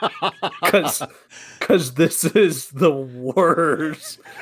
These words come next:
Speaker 2: 'Cause both of us are, like, the fifth wheel.
Speaker 1: Oh, yeah.
Speaker 2: And it's like, "Oh, dang."
Speaker 1: Good
Speaker 2: Uh,
Speaker 1: times.
Speaker 2: there's no reason to feel bad. There's no reason to feel bad, Lisa.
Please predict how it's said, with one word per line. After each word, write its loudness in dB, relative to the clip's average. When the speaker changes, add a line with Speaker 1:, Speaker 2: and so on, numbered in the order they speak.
Speaker 2:
'Cause 4
both 2
of -2
us -2
are, 0
like, -6
the -10
fifth -8
wheel. -8
Speaker 1:
Oh, 0
yeah. -2
Speaker 2:
And -12
it's -14
like, -10
"Oh, -10
dang." -6
Speaker 1:
Good 0
Speaker 2:
Uh, -4
Speaker 1:
times. -16
Speaker 2:
there's -2
no 6
reason 4
to 2
feel -4
bad. -12
There's -6
no 2
reason 0
to -6
feel -10
bad, -8
Lisa. -10